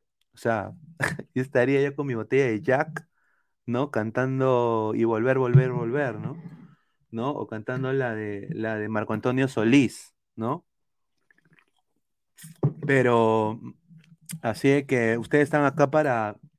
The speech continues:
eh, vamos a amenizar la, la noche, vamos a, a deja-, a ser fuertes, yo voy a ser fuerte y vamos a sacar esto adelante. Así de que espero que la gente Ladre el Fútbol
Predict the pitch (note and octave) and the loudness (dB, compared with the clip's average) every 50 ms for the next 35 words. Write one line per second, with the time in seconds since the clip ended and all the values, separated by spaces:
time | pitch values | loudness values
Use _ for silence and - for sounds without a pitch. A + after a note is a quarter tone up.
0 | - D#3+ _ _ _ _ _ - E3 E3 D#3 E3 - - C#3+ A2+ G#2+ G#2 A2+ B2+ | -20 -20 _ _ _ _ _ -14 -14 -14 -14 -16 -18 -14 -10 -8 -6 -2 -2 -2
1 | C3+ C#3+ C3+ C#3 A#2+ A#2 A#2 A2+ A2+ G#2+ - C#3 C3+ C#3 B2+ B2 A#2+ A#2 A2 A2 | -2 -2 -2 -4 -4 -4 -4 -6 -6 -4 -4 -2 0 2 2 2 2 2 -2 -4
2 | A2 B2 C3+ D3 D3 C#3+ - D3 D3+ D#3+ F#3 - - _ _ _ _ _ _ _ | -2 -2 -2 -2 -2 -2 0 0 0 0 0 -4 -14 _ _ _ _ _ _ _
3 | _ _ - C3 C3 B2+ C3 C3 B2+ - C#3 B2 A#2 A2+ A2+ - - A#2+ A2 A2 | _ _ -2 -2 0 0 0 -2 -2 -2 -2 0 0 0 0 -2 -2 -4 -4 -4
4 | G#2 - - - - - - D#3 D3 C#3 C3+ - - - D3+ D3+ D3 C#3 C3+ - | -4 -6 -6 -2 -2 -2 -2 -2 -2 -4 -4 -4 -2 2 4 4 4 2 0 -2
5 | D3+ D#3+ F#3+ F#3+ - - - _ _ _ _ _ _ _ _ _ - A2+ A2 C#3 | -2 -2 -2 -4 -8 -14 -20 _ _ _ _ _ _ _ _ _ -6 2 6 8
6 | D3 D#3 D#3 C#3+ C3+ - - C#3+ C3+ - - C3 C#3+ C#3+ C#3 C#3 C#3 - D#3+ F3 | 8 8 8 6 4 4 2 0 2 2 4 6 6 6 6 4 2 0 0 0
7 | F#3+ F#3 - - _ _ - A2+ A2+ B2 B2 C3 A#2+ A#2 A2+ A2 - A#2 A#2 A#2 | 0 -2 -4 -8 _ _ -4 -2 0 0 -2 -4 -6 -8 -8 -6 -4 -4 -6 -6
8 | - - A2+ G#2 G#2 G2+ G#2 G2+ G2 G2 - G#2 G2 - - B2 B2 A#2 - A#2 | -4 -2 -2 0 0 0 -2 -2 -4 -6 -6 -8 -6 -2 -2 -2 -2 -2 -4 -6
9 | G#2+ - - C#3+ D#3 E3 E3+ - A2+ A#2 - - A2 - - D#3 D#3+ C#3 D3 B2+ | -4 -2 -2 -2 -2 -2 -2 -2 -4 -2 -4 -6 -8 -8 -8 -8 -4 -4 -2 0
10 | C3 C3+ C#3+ C#3+ C3 A#2 A2 - - - E3 D#3 C3 A2+ G#2+ G#2+ G#2+ G#2+ B2 - | 0 0 0 0 0 -2 -4 -4 -6 -4 -2 0 0 0 0 0 0 -2 -4 -6